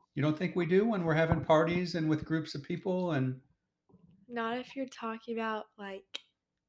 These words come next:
Speaker 2: politics or something like that.
Speaker 1: No, that's true. I mean, you know, that's something we can probably do better at. I think we try to work hard when we have friends over and people were around the kitchen table to have conversations, but something we can always get better at.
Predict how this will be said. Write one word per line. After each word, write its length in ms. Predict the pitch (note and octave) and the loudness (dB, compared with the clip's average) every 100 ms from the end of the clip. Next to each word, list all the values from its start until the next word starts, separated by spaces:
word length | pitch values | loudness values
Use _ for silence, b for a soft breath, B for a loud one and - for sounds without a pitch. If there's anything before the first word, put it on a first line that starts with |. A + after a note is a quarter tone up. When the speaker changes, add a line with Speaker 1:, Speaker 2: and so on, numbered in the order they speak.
| _ _ - | _ _ -20
Speaker 2:
politics 800 | - G#3+ G3+ G3+ - G#3 G#3 - | -8 -6 -6 -10 -10 -12 -12 -10
or 80 | G#3 | -10
something 460 | G#3 G3 F#3+ G3+ | -10 -12 -10 -10
like 200 | G3 G3 - | -10 -10 -14
that. 220 | A3 B3+ _ - C#3+ | -16 -18 _ -14 -4
Speaker 1:
No, 260 | C#3 C#3 - | -4 -4 -2
that's 220 | D#3 D3+ - | -2 -2 0
true. 220 | C3 G2+ | 2 4
I 60 | |
mean, 320 | A2+ A#2+ A#2 C3 | 2 2 0 0
you 140 | D3 | 4
know, 100 | B2+ | 6
that's 180 | B2 B2 | 6 4
something 260 | C#3+ C3+ B2+ | 0 2 0
we 80 | |
can 140 | A#2+ G#2+ | 0 0
probably 300 | C3 A#2 A#2 | 2 2 0
do 180 | G#2+ G2+ | -2 4
better 300 | A2+ A#2+ A#2+ | 4 6 4
at. 260 | B2 B2+ b b b B2 | 2 -2 b b b 0
I 60 | |
think 200 | D3+ C3+ | 2 2
we 140 | C3+ B2 | 2 0
try 280 | - C3+ | 4 4
to 80 | A#2+ | 4
work 280 | A2+ G#2 - | 2 0 2
hard 340 | B2+ A#2+ A2 | 4 4 2
when 140 | G#2 G#2 | -2 -2
we 80 | G2 | -2
have 180 | F#2+ | -6
friends 360 | - C3+ C3 A#2+ | -2 2 4 4
over 240 | B2 A2 A2+ | 2 2 -2
and 120 | G#2 | -2
people 460 | B2+ C3 A#2 G#2+ B B B _ | -4 -2 -2 -2 B B B _
were 200 | B2+ A2+ | 2 4
around 240 | A2 A2 A2 | 6 4 2
the 80 | |
kitchen 380 | - C#3 C3+ A2 | 2 0 0 -4
table 500 | - A#2 A2 G#2+ A2 - | 0 0 2 0 -2 -6
to 300 | A#2+ G#2 G2 - - | -2 -2 -4 -10 -2
have 280 | A#2+ G#2+ | 0 0
conversations, 800 | - A2+ G#2+ G2+ A2+ G#2 G#2+ G2+ | -2 -2 -2 -2 -2 -2 -6 -8
but 200 | G2 G#2 | -8 -4
something 300 | - C#3 B2 | -2 0 0
we 140 | A2 G#2 | -2 2
can 100 | A2+ | 2
always 300 | A2+ G#2 - | 4 2 -2
get 180 | A2 | -6
better 240 | G2+ G#2 F2+ | -2 0 0
at. 160 | F2+ | -4